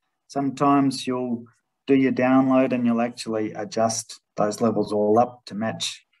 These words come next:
your manual reading as required.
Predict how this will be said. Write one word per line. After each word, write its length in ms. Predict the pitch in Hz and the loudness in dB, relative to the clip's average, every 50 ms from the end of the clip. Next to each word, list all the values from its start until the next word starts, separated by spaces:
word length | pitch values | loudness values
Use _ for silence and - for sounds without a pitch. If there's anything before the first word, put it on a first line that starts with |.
| _ _ _ _ _ _ | _ _ _ _ _ _
your 480 | - 113 104 107 107 107 107 104 104 - - | -12 -4 0 2 2 2 2 2 0 -2 -6
manual 420 | 107 107 110 110 113 107 110 107 | -8 -6 -4 -4 -2 -2 -2 0
reading 480 | 104 110 117 117 120 123 127 131 123 - _ _ _ _ - - | 0 2 4 4 2 2 0 -2 -6 -6 _ _ _ _ -12 -10
as 180 | - - - | -10 -10 -10
required. 480 | - - - - 120 120 123 123 127 | -10 -10 -4 0 2 4 4 4 4